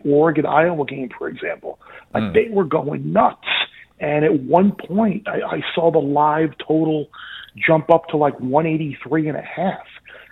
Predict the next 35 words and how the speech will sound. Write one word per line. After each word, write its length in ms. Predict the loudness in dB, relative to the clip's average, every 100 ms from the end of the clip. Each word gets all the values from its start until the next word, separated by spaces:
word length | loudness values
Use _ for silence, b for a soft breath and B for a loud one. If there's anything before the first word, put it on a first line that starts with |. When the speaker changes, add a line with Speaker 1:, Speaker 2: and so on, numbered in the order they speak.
| _
Speaker 1:
and 140 | -8 -4
I'm 140 | -4
like, 280 | -2 -4 -4
Speaker 2:
God. 200 | -4 -2
Speaker 1:
"That's, 140 | -2 -4 -6 _ _ b b b b _ -2
that's 320 | 0 2 -2
high," 520 | -6 -2 0 0 0
and, 380 | -2 -2 -2 0
and 140 | 0
that 160 | 2 2
was 160 | 0
when 100 | 0
I 120 | 2 2
decided 480 | 0 -4 -2 -2
to, 180 | -4 -10 -10 B B B -10
to 100 | -4
jump 400 | 0 2 2 2
in, 380 | 2 2 0
'cause 140 | -4 -4 -2
I'm 100 | -2
like, 200 | -2 -2
"You 60 |
know 120 | 2
what? 240 | 2 2 -2 B -6
Uh, 80 | -4
this 140 | -2 -2
is 80 | 0
probably 280 | 2 2 2
gonna 160 | 2
be 120 | 2
about 200 | 2 2
as 80 | 0
high 400 | -6 -2 0 0
as 120 | 0
this 120 | -2